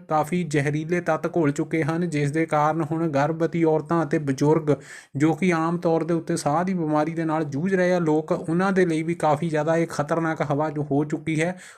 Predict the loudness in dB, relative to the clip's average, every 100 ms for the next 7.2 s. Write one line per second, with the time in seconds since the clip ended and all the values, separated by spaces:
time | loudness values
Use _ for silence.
0 | -4 0 2 2 2 2 0 -2 -2 0
1 | 0 0 0 0 0 0 0 2 2 2
2 | 0 0 -2 0 2 2 2 0 -2 -2
3 | 0 2 2 0 -2 0 0 0 -2 -2
4 | -2 0 2 2 -2 -2 -2 -2 -2 -2
5 | 0 0 0 2 2 2 2 0 0 -2
6 | -2 -2 0 2 2 0 -2 -2 -2 0
7 | 0